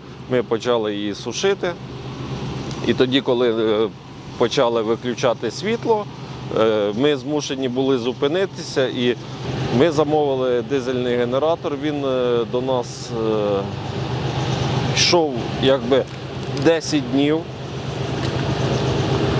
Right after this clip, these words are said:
з Англії. А, е, ну, ще затримало підключення його, яке за-, зайняло також десь до десяти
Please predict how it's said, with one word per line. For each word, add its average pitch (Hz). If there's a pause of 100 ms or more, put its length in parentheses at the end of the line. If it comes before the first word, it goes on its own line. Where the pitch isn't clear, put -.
(160)
з 113
Англії. 147 (960)
А, 131
е, 113 (560)
ну, 165
ще 185
затримало 160
підключення 123
його, 113
яке 127
за-, 117
зайняло 135
також 127 (120)
десь 120
до 135
десяти 120